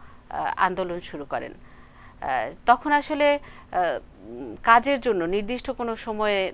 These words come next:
দেয়া ছিল না। তারা, উম, আট ঘন্টা, দশ ঘন্টা, বারো ঘন্টা, চোদ্দ ঘন্টা অনির্ধারিত সময় ধরে, আহ, কাজ করত, অনেকটা দাস প্রথার মতো। তবে তাদের একটা দাবি ছিল যে তাদের, আহ,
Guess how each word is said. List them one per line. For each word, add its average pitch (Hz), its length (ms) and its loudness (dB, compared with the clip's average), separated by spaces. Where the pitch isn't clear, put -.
দেয়া 175 160 4
ছিল 151 280 -6
না। 101 180 -4
তারা, 214 420 4
উম, 175 240 -6
আট 190 260 10
ঘন্টা, 185 400 0
দশ 185 300 0
ঘন্টা, 170 500 0
বারো 180 260 6
ঘন্টা, 180 340 -2
চোদ্দ 196 340 -4
ঘন্টা 175 480 0
অনির্ধারিত 262 680 2
সময় 220 340 -2
ধরে, 233 300 -2
আহ, - 680 -12
কাজ - 220 6
করত, - 420 -8
অনেকটা 220 480 4
দাস 180 480 6
প্রথার 170 300 -2
মতো। - 360 -8
তবে 196 340 4
তাদের 254 260 6
একটা 277 220 4
দাবি 226 280 10
ছিল 330 340 -2
যে 226 300 4
তাদের, 240 320 6
আহ, - 320 0